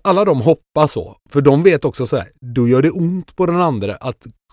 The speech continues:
komma hit och någonstans och skydda dig själv också, i och med att som anfallsspelare så kommer de oftast rätt hårt i ryggen. De är sällan snälla också,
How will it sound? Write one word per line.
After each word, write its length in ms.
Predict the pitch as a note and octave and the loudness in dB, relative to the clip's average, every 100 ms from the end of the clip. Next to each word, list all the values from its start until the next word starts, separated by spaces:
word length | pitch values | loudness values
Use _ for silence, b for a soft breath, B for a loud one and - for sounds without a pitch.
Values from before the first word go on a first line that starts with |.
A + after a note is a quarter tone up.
| _ | _
komma 240 | C#3+ A#2+ | -4 -4
hit 300 | A2+ C3 G2+ | -2 -4 -4
och 100 | C3 | -2
någonstans 440 | B2+ B2 - A#2 A#2 | 0 -2 -4 -8 -8
och 160 | B2 | -10
skydda 320 | - A#2 G2+ | -6 -6 -2
dig 100 | D3 | -4
själv 300 | D#3+ E3 G#2 | -2 -2 -4
också, 300 | G#2+ - F3 | -10 -10 -6
i 140 | D3 B2+ | -2 0
och 60 | |
med 180 | A#2+ G#2+ | 0 -2
att 200 | G2 - b b b | -4 -8 b b b
som 200 | - A#2 | -6 -4
anfallsspelare 680 | B2+ G2 F2+ - G2 A2 C#3 | -4 -6 -12 -10 -8 -6 -6
så 120 | A#2+ | -8
kommer 300 | - D3 F2+ | -6 -4 -4
de 120 | A2+ E3 | -6 -6
oftast 280 | - G2+ A#2 | -8 -12 -10
rätt 220 | F2+ - | -12 -12
hårt 280 | A2 F2+ G#2 | -10 -8 -8
i 40 | |
ryggen. 400 | F#2 F2+ F#2 F#2 - | -10 -10 -12 -12 -8
De 200 | F2 G2+ | -6 -6
är 40 | |
sällan 380 | - D#3+ A#2 G#2+ | -2 -2 0 -4
snälla 360 | - A#2+ G2 G2 | -6 -6 -4 -6
också, 320 | - B2+ | -6 -8